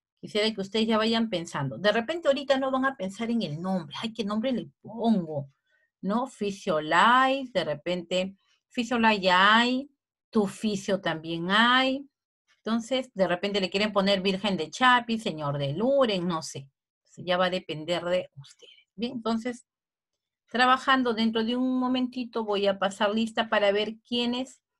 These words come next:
eh, qué parejas hay y cuál ha sido la, el tema seleccionado en la matriz, para de una vez definir su título y poder, pues, completar. La tarea para hoy es el capítulo uno, como mencioné, que es identificación del proyecto, luego vamos a ver los responsables, los beneficiarios,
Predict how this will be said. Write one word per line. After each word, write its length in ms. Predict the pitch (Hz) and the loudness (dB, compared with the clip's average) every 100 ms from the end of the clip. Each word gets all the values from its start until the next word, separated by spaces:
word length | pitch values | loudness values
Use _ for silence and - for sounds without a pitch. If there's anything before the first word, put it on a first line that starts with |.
| _ _ _ _ - | _ _ _ _ -6
eh, 560 | 180 170 170 156 139 _ _ _ - | -2 -2 -4 -6 -8 _ _ _ -2
qué 120 | 240 | 2
parejas 500 | 226 226 226 262 - | 4 4 4 0 2
hay 240 | 247 247 - | 2 2 -4
y 120 | - | -8
cuál 280 | - 226 220 | 2 4 4
ha 80 | |
sido 420 | 226 - 226 220 202 | 0 -4 -2 -2 -4
la, 260 | 185 170 151 | -2 -4 -2
el 380 | 180 175 165 - | -2 -2 -4 0
tema 280 | 226 220 220 | 4 4 2
seleccionado 640 | 214 196 196 180 170 160 | -2 -4 -4 -4 -4 -4
en 80 | 160 | -4
la 80 | 147 | -4
matriz, 500 | 139 139 135 - _ | -4 -6 -14 -16 _
para 200 | 160 165 | -4 -2
de 120 | 190 | 2
una 140 | 226 226 | 2 4
vez 200 | 220 214 | 0 2
definir 500 | 269 - 254 254 262 | 2 2 2 2 0
su 180 | 262 | -4
título 540 | 247 339 330 233 185 139 - - - _ _ | 2 2 2 2 2 0 -8 -20 -20 _ _
y 160 | 262 269 | -4 2
poder, 440 | 269 262 262 247 | 4 8 6 4
pues, 360 | 254 247 262 - _ _ _ _ _ _ _ _ _ _ _ _ _ _ _ _ | 2 4 2 -4 _ _ _ _ _ _ _ _ _ _ _ _ _ _ _ _
completar. 680 | - 262 240 208 185 202 - | 2 2 2 2 2 2 2
La 140 | 208 208 | 0 2
tarea 300 | 208 247 247 | 2 2 2
para 240 | 220 208 | 4 4
hoy 220 | 220 220 | 4 0
es 100 | 226 | -2
el 80 | 226 | -4
capítulo 480 | - - 196 214 196 | -6 -6 -8 -2 0
uno, 280 | 220 220 214 | 0 0 -2
como 180 | 214 | -4
mencioné, 440 | 214 226 226 226 226 | -2 -2 -2 -4 -4
que 80 | 220 | -6
es 120 | 220 | -6
identificación 680 | 208 202 214 196 196 226 226 | -6 -6 -10 -6 -6 -2 -2
del 160 | 254 | -2
proyecto, 480 | 254 269 262 254 226 | 2 2 2 -2 -2
luego 180 | 196 190 | 0 2
vamos 240 | 196 196 | 0 0
a 60 | 190 | 0
ver 120 | 202 | 0
los 120 | 214 | 0
responsables, 720 | 220 220 240 233 - 262 247 | -4 -4 -4 -4 0 2 2
los 120 | 233 214 | -2 -4
beneficiarios, 680 | 214 208 220 277 277 302 | -4 -6 -4 2 2 2